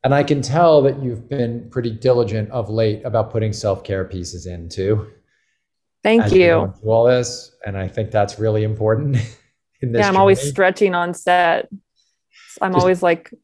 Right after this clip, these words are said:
Speaker 2: doing weird
Speaker 1: Me
Speaker 2: leg
Speaker 1: too.
Speaker 2: stretches. I have to.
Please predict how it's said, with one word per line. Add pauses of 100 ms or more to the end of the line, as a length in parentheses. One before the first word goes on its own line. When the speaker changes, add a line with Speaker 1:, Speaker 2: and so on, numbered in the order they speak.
(140)
Speaker 2:
doing
weird (100)
Speaker 1:
Me (320)
Speaker 2:
leg
Speaker 1:
too.
Speaker 2:
stretches.
I
have
to.